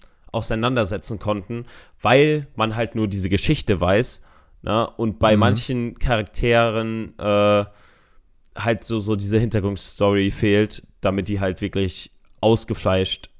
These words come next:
Speaker 1: sich anfühlen und wirklich
Speaker 2: Ja.
Speaker 1: in dieses Universum reinpassen, was halt super ausgefleischt ist. Ne? Deswegen, also ich bin super gespannt auf die Serie.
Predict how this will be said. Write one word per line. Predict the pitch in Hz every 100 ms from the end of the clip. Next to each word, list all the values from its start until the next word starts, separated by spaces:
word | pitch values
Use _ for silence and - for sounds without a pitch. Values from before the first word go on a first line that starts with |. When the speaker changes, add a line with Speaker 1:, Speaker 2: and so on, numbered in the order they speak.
| -
Speaker 1:
sich | 95 98 -
anfühlen | 98 101 - 107 101 104
und | - 95 92 - -
wirklich | 101 107 101 - -
Speaker 2:
Ja. |
Speaker 1:
in | 117
dieses | 98 90 95
Universum | - 107 107 104 98
reinpassen, | 87 92 - 90 92
was | 82
halt | 90
super | - 90 -
ausgefleischt | - - - 85 -
ist. | 85 - - - - - - -
Ne? | 95 101
Deswegen, | 98 - 113 98
also | 90 -
ich | -
bin | 113
super | 98 113 143
gespannt | 104 - 110 -
auf | 98
die | 98 87
Serie. | 92 87 87 92 117